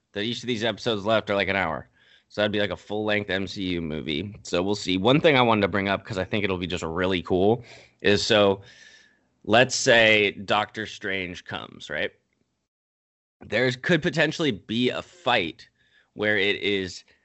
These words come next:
Catherine Hahn versus, and maybe Mephisto or whatever, versus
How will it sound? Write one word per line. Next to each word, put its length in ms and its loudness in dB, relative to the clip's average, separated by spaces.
Catherine 580 0
Hahn 680 -2
versus, 760 -6
and 120 -4
maybe 280 -2
Mephisto 500 -4
or 80 -2
whatever, 380 -2
versus 640 -2